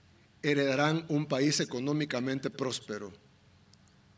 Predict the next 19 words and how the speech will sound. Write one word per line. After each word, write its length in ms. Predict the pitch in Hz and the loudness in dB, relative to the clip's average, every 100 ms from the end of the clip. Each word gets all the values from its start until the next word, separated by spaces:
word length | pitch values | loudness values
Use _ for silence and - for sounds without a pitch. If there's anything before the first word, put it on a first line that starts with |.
| _ _ - _ _ - _ _ _ _ _ _ _ - | _ _ -20 _ _ -20 _ _ _ _ _ _ _ -2
Como 180 | 160 165 | 0 2
sucedió 400 | 196 202 208 220 | 2 2 4 4
con 140 | 202 | 4
la 60 | 175 | 4
delincuencia, 720 | 156 135 123 139 135 - 101 92 - - _ - _ - - - _ - | 2 -2 -2 -4 -4 -6 -10 -12 -20 -20 _ -20 _ -20 -20 -20 _ -16
siguiendo 540 | - - 131 147 151 147 | -6 -2 2 4 6 4
un 100 | 139 | 4
plan, 420 | 151 147 117 98 - - - - - - - | 4 4 2 -4 -12 -20 -20 -20 -20 -12 2
paso 320 | 170 165 156 | 4 6 2
a 100 | - | 2
paso, 420 | 156 151 107 104 - - - - - _ - | 0 0 -4 -10 -16 -20 -20 -20 -20 _ -10
con 180 | - 143 | -2 0
la 60 | 135 | 6
ayuda 260 | 147 190 | 8 8
de 160 | 190 151 | 8 6
Dios, 640 | 147 151 139 - - - - - - - _ _ - - | 4 2 0 -6 -8 -12 -18 -20 -20 -20 _ _ -16 0
llegaremos 560 | 147 139 143 165 160 | 4 6 6 6 4
a 60 | 135 | 2
ver 440 | 143 170 175 - | 2 2 0 -8